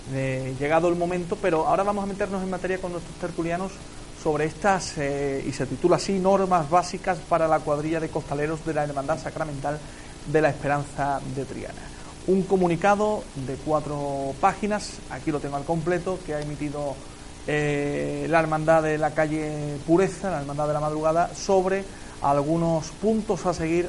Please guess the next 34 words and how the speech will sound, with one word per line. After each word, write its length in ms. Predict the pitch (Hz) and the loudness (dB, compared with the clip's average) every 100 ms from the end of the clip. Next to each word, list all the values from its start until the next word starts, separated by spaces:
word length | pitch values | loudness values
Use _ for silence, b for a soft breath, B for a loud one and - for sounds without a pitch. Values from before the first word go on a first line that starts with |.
| - | -2
obligatorios, 760 | 143 143 165 151 151 156 160 156 - - - | -2 0 0 0 0 -2 -4 -6 -10 -14 -12
obligaciones 560 | 139 143 131 - 143 147 147 - B B B - | -8 -6 -6 -6 -6 -6 -10 -14 B B B -2
para 300 | 151 147 151 | 4 6 6
los 360 | 147 147 139 - | 2 0 -2 -4
hermanos 440 | 143 131 139 151 | -6 -4 -4 -4
costaleros 480 | 147 - - 135 139 | -4 -8 -4 -4 -4
que 140 | - 139 | -4 -4
vayan 260 | 143 143 | -4 -4
a 20 | |
aportar 400 | 139 131 - 143 139 - | -6 -6 -4 -4 -4 -8
a 80 | 131 | -10
sus 300 | 131 131 - | -10 -10 -10
imágenes. 460 | 117 - - 101 - - B B B - | -10 -12 -12 -12 -12 -14 B B B -2
Eh, 560 | 156 160 160 160 160 156 | 2 6 6 6 6 4
a 60 | 156 | 2
destacar, 500 | 151 151 170 180 156 - - | 0 0 6 6 6 -2 -8
bueno, 180 | 147 135 120 | -6 -6 -6
lo, 480 | 135 135 135 131 | -4 -4 -6 -8
esto 220 | 135 - 147 | -10 -8 -6
ya 180 | 143 | -6
no 180 | 147 147 | -6 -6
es, 360 | 147 147 139 - | -8 -8 -10 -10
eh, 320 | 139 139 135 135 - - - - - - - | -8 -8 -10 -10 -12 -14 -14 -14 -14 -14 -6
no 80 | 151 | -4
es 60 | 151 | -2
noticia 260 | 151 143 | -2 -2
porque 200 | 170 156 | -4 -4
lo 60 | 127 | -8
que 280 | - 127 - | -10 -12 -12
sucede 300 | 131 143 139 | -8 -6 -6
en 60 | |
todas 160 | 131 135 | -6 -6
las 80 | 139 | -6
hermandades, 440 | 147 156 170 196 | -6 0 0 0